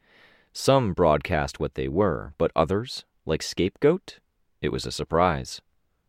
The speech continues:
That made me think. "Do you think," I said, "that he could sympathize with the fallen, not being a member, but helping and communicating with them?"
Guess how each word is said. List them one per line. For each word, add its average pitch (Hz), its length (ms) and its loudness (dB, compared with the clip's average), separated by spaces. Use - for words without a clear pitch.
That 110 200 0
made 160 200 0
me 127 100 -2
think. - 520 -6
"Do 131 140 0
you 190 120 2
think," - 600 -2
I 78 100 2
said, 64 420 -2
"that 117 160 2
he 160 100 -2
could 135 280 -4
sympathize - 1000 -2
with 95 140 -2
the - 80 -4
fallen, 62 500 -2
not 170 320 0
being 143 300 2
a 120 60 0
member, 107 600 0
but 95 320 0
helping 117 460 0
and 87 220 -2
communicating 113 680 -2
with 143 160 -2
them?" 170 300 0